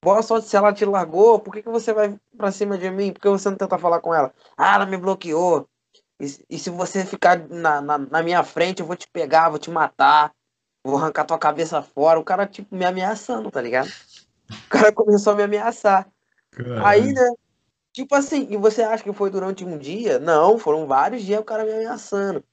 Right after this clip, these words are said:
Speaker 1: Tipo, durante duas semanas o cara me ameaçando, falando, "Ah, ah, tu fica tirando essas fotos com ela aí, ó. Aproveita, vai ser seu último dia de vida, vou te matar,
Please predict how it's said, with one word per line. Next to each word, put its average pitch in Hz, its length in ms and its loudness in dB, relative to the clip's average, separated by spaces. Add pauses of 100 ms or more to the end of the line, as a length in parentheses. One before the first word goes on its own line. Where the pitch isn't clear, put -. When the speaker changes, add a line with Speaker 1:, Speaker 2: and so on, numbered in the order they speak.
(380)
Speaker 1:
Tipo, 160 220 -6
durante 160 280 4
duas 180 260 4
semanas 220 300 -2
o 214 40 -4
cara 202 160 -8
me 196 100 -10
ameaçando, 196 560 -4
falando, 143 320 -6
"Ah, 165 380 -10 (840)
ah, - 280 0
tu - 80 -18
fica - 160 -4
tirando 190 220 -2
essas 185 200 -10
fotos - 300 -10
com - 100 -2
ela 160 200 2
aí, 190 260 2
ó. 131 180 4 (1000)
Aproveita, 170 680 0
vai 135 140 -8
ser 151 140 -12
seu 165 120 2
último 180 260 2
dia 185 140 2
de 180 100 -2
vida, 147 440 2
vou 123 100 -6
te - 100 -12
matar, 147 680 2